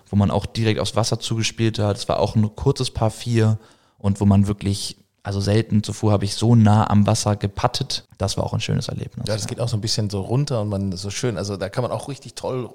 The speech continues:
Speaker 2: driven, breites Fairway am Hotel entlang. Ähm, sag mal was zu den, den Preisen, äh, für Dunes und Bay Course. Wo liegen die?
Speaker 1: Bei hundertdreißig Euro für achtzehn Loch, äh, für neunzig Euro kann man dann neun Löcher spielen.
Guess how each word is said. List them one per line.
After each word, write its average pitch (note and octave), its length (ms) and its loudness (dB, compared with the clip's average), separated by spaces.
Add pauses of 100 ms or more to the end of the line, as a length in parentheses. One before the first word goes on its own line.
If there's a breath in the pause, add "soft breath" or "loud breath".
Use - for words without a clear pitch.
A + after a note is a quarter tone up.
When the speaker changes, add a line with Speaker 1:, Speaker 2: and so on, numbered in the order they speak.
(140)
Speaker 2:
driven, A#2+ 480 -6
breites A2+ 320 -4
Fairway A2+ 280 0
am G2+ 120 -4
Hotel G#2+ 280 -4
entlang. A2 280 -6 (520 loud breath)
Ähm, A2+ 360 -2 (100)
sag D#3 220 0
mal F#3+ 160 6
was E3 160 2
zu - 80 -2
den, B2 320 0
den A#2 220 0
Preisen, F#2 500 -2 (340 loud breath)
äh, F#2 200 2
für G2+ 340 0
Dunes A2+ 420 0
und F#2+ 160 -2
Bay F2 160 -2
Course. - 380 -6
Wo A2+ 100 4
liegen G2 240 -6
die? - 200 -20
Speaker 1:
Bei A2 140 6
hundertdreißig C3 760 4
Euro D3 680 4
für - 340 4
achtzehn E3+ 400 4
Loch, - 420 2
äh, A2+ 200 2
für A2 220 2
neunzig A2 680 4
Euro A2 260 4
kann G#2 200 0
man G#2 260 2
dann G2+ 240 2
neun C3 240 6
Löcher D#3 260 2
spielen. D#3 500 4